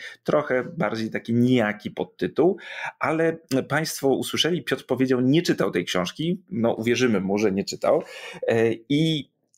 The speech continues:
bo chciałem mu powiedzieć, że, proszę państwa, wielkie umysły myślą podobnie, bo na stronie pięćdziesiątej pierwszej w moim wydaniu tej książki,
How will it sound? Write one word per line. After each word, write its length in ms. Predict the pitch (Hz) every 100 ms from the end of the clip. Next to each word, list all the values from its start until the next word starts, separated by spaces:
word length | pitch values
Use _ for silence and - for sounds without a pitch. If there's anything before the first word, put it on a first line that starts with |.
| _ 120
bo 100 | 113
chciałem 280 | 151 170 160
mu 120 | 139
powiedzieć, 680 | 151 139 127 101 107 180 175
że, 220 | 117 123
proszę 300 | 143 120 127
państwa, 640 | 117 107 107 - 143 156 -
wielkie 380 | 113 127 151 135
umysły 400 | 127 131 147 131
myślą 320 | 120 135 143 131
podobnie, 640 | 123 101 82 87 117 175 - - - -
bo 220 | 160 123
na 120 | 117 120
stronie 280 | - 175
pięćdziesiątej 540 | 170 143 135 147 147 127
pierwszej 400 | 165 170 - 104
w 40 |
moim 240 | 104 98 104
wydaniu 380 | 110 107 110
tej 180 | 110 110
książki, 640 | - 104 76 - 156 208